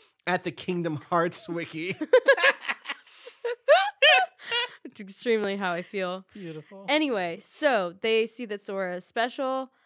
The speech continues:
Speaker 2: Um, ba, ba, ba, ba. Ansem's the only one who's done it <laughs> before. Um,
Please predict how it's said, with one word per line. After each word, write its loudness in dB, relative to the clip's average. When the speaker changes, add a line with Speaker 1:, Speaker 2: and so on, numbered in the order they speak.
Speaker 2:
Um, 0
ba, -4
ba, -10
ba, -20
ba. 2
Ansem's -8
the -8
only -6
one -8
who's -10
done -2
it 2
<laughs> -
before. -4
Um, -2